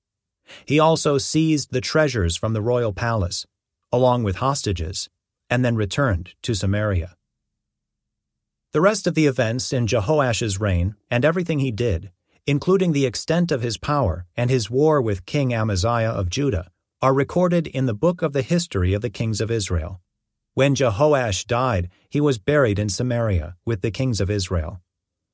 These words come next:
And his son, Jeroboam the second, became the next king. King Amaziah of Judah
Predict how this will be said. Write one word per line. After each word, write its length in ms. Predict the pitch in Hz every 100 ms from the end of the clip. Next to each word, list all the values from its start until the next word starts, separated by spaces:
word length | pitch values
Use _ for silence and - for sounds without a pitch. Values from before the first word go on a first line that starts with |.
| _
And 160 | 123 127
his 180 | 147 139
son, 400 | 175 147 92 87 _
Jeroboam 600 | - 151 170 143 117 110
the 100 | 104
second, 500 | 92 156 147 87 85 _ _
became 320 | 117 104 107 104
the 80 |
next 320 | 107 113 - -
king. 340 | 87 76 90 _ _ _ _ _ _ _ _ _ _ _ _ _ _ _ _ _ _ _ _ _ - _ -
King 300 | 180 208 190
Amaziah 760 | 139 165 190 147 123 107 107 -
of 160 | 123 107
Judah 520 | - 143 98 80 90